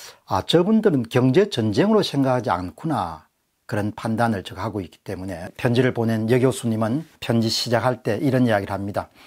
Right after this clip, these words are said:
"관장님 주변에는 한국의 지도자층 리더분들이 많으시니 사적인 자리에서라도 일본 내에 날로 높아지는 긴장감을 전달해 주시기 바랍니다." 이런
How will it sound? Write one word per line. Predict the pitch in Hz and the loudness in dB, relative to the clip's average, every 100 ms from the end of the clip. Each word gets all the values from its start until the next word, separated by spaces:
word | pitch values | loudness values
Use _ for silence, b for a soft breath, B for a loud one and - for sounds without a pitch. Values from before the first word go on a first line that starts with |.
| B B | B B
"관장님 | - 156 151 143 127 | 2 4 4 2 2
주변에는 | 120 123 135 127 | 2 2 4 2
한국의 | 117 147 139 120 120 | 0 2 2 2 0
지도자층 | - 147 147 143 117 107 - 117 110 107 | 0 2 2 2 0 0 -4 -4 -2 0
리더분들이 | 120 123 104 101 98 | 2 0 -2 -4 -4
많으시니 | 98 95 110 117 - 117 98 104 90 - | -2 0 0 0 -2 -2 0 -2 -4 -10
사적인 | - 151 - 139 120 104 | -2 -2 0 0 0 2
자리에서라도 | 117 117 110 92 113 98 107 95 | 2 2 0 -2 -4 -2 -4 -4
일본 | 156 135 123 127 123 | 2 4 4 4 2
내에 | 98 107 104 - | 2 0 -2 0
날로 | 107 123 123 | 2 4 2
높아지는 | 113 113 - - 127 98 123 - _ _ _ - | 2 -2 -2 0 0 0 -4 -10 _ _ _ -6
긴장감을 | 113 107 120 135 120 104 110 113 - _ _ | 0 4 4 4 2 2 -2 -4 -12 _ _
전달해 | 131 127 120 101 | 2 2 2 0
주시기 | 95 98 - 110 | -6 -10 -10 -10
바랍니다." | 95 90 92 92 87 87 85 113 | -8 -6 -6 -6 -8 -8 -8 -12
이런 | 113 101 | -8 -8